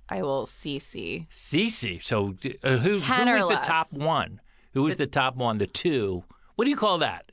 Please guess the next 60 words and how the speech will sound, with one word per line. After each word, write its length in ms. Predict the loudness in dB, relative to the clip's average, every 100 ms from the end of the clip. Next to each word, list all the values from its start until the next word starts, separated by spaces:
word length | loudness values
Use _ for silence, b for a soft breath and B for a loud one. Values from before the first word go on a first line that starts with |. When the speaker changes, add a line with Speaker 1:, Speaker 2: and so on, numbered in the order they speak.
| -2
Speaker 2:
The 180 | 0 2
address 680 | 2 2 2 -2 -10 -12 -20 -20 -20 -8
box? 560 | 0 0 0 -6 -12 -14 -20 -14
Speaker 1:
Sure. 480 | -6 -2 -2 -2 -6 -2
Um, 200 | 0 0
Speaker 2:
Mm. 40 | -2
Speaker 1:
I 100 | -2
don't 140 | 0 0
know. 60 |
It's, 220 | -2 -6 -16 _ _ -10
it's 180 | -6
random. 360 | -2 -2 -2 -2
I, 200 | -2 0
I 40 |
don't, 260 | -2 -2 -4 -6
I 60 |
don't 120 | -6
usually 300 | -6 -6 -8
think 180 | -8 -8
about 240 | -6 -6 -4
that. 220 | -6 -6 _ _
Do, 120 | 0
Speaker 2:
You 60 | 2
Speaker 1:
are 40 |
Speaker 2:
don't 100 | 4
do 60 | 4
Speaker 1:
people 160 | 2 2
Speaker 2:
it, 40 |
'cause 120 | 2
some 120 | 2
Speaker 1:
looking 80 | 2
at 60 | 2
Speaker 2:
people 80 | 2
Speaker 1:
that? 40 |
Speaker 2:
do 80 | 0
it 80 | 0
to 80 | -2
themselves 720 | -4 0 2 2 2 -2 -8
first. 360 | 0 0 2 2
Speaker 1:
Oh, 220 | 4 4
it's 220 | 2 0 -2
to 60 |
me. 220 | -2 -2
Yes. 300 | -2 -4 -6 -6
Yeah. 120 | -4
I 100 | -2
see 120 | -2
what 60 | -4
you're 60 | -4
saying. 220 | -8 -4
When 120 | -2
it's 100 | -2
blind 260 | 0 0 -2
C 100 | -4
C, 180 | -2 -4
I 80 | -4
do 100 | -6
it 100 | -8
to 80 |
myself. 360 | -8 -6 -6